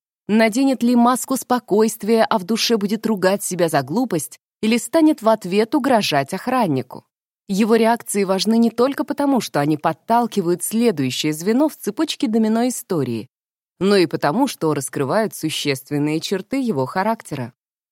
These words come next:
Слишком часто неопытные писатели опускают эту часть продолжения, даже не подозревая об этом. Они находятся на одной волне со своими героями,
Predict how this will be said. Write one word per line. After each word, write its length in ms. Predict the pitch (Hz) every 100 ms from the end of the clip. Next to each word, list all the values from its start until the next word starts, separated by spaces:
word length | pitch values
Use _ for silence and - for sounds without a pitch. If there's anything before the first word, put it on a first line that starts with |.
| _ _ _ _
Слишком 540 | - 202 - 214 190
часто 460 | - 220 220 - 165
неопытные 540 | 180 185 165 165 165
писатели 540 | 202 - 285 - 160
опускают 600 | 165 214 233 - 330 254
эту 180 | 151 151
часть 340 | - 156 147 -
продолжения, 760 | 156 147 160 170 262 247 160
даже 300 | 143 220 226 214
не 100 | 208
подозревая 720 | 165 160 151 147 170 180 151
об 140 | 131
этом. 320 | 127 - 104 - _ _ _ _ _
Они 220 | 208 240
находятся 560 | 247 - 311 240 - 240
на 180 | 240 240
одной 300 | 208 254 233
волне 380 | 233 240 294
со 120 | 294 208
своими 420 | 190 220 226 202
героями, 640 | 170 196 269 214 156